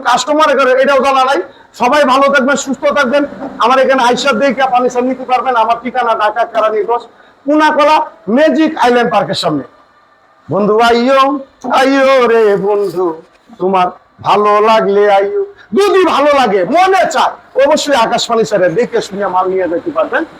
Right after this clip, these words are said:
আর আকাশ ফার্নিচারটা আজকে থেকে গড়ায় উঠছে না, আজকে তিরিশ বছর ধরে এই ব্যবসার প্রতিষ্ঠানে একটা কোম্পানি হয়েছে। আমি তিরিশ বছর ধরে আলহামদুলিল্লাহ এই, এই ফার্নিচারের সাথে জড়িত, ঠিক আছে? আর মালের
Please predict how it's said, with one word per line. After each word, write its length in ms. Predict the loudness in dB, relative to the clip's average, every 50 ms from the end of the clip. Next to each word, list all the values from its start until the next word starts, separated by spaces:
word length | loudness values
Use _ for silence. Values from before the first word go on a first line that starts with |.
| -20 -20 -20 -8 -4 -2
আর 60 | -2 -2 -2 -2 -4 -2
আকাশ 200 | 0 0 -2 -2 0
ফার্নিচারটা 520 | 0 0 0 0 0 0 -2 0 0 0 -2 -2 -4 -8 -14 -20 -20 -20 -20 -20 -20 -20 -20 -20 -20 -20 -20 -20 -20 -20 -20 -8 -6 -6
আজকে 220 | -6 -4 -2 -2 -2 0 0
থেকে 180 | 0 0 0 0 0
গড়ায় 260 | 2 2 2 2 2 2
উঠছে 180 | 0 0 0 -2 0 2
না, 40 | 2 2
আজকে 180 | 2 0 -2 -4 -2 0
তিরিশ 200 | 0 0 0 0 2 0
বছর 220 | -2 -2 -2 -4 -2 0
ধরে 140 | 2 4 4 4
এই 60 | 2 2
ব্যবসার 300 | -2 -2 -2 -4 -4 -2
প্রতিষ্ঠানে 440 | -2 -4 -4 -4 -4 -4 -4 -2 0 -2
একটা 140 | -2 -2 -6 -4 -4
কোম্পানি 280 | -4 -2 -2 -2 0 0 0
হয়েছে। 200 | 0 0 -4 -8 -8 -10 -16 -20 -20 -8 -4 0
আমি 120 | 0 0 0 0
তিরিশ 240 | 0 2 2 4 2 2 2
বছর 260 | 0 0 0 0 -2 0 2
ধরে 160 | 2 2 2 4 2 2
আলহামদুলিল্লাহ 520 | 2 0 0 -2 0 0 0 2 2 2 2 2
এই, 40 | 0 0 -2
এই 80 | 0 0 0
ফার্নিচারের 420 | -2 -2 -2 -2 -2 -2 -2 -4 -6
সাথে 160 | -8 -8 -6 -4 -2
জড়িত, 240 | -2 -2 -2 -2 -4 -6 -8 -8 -14 -20 -20 -20 -20 -20 -20 -20 -20 -8 -4
ঠিক 120 | -2 0 0 0
আছে? 160 | 0 -2 -2 -4 -4 -8 -16 -8 -2 0
আর 60 | 0 2 2 0
মালের 300 | 2 2 2 2 2 0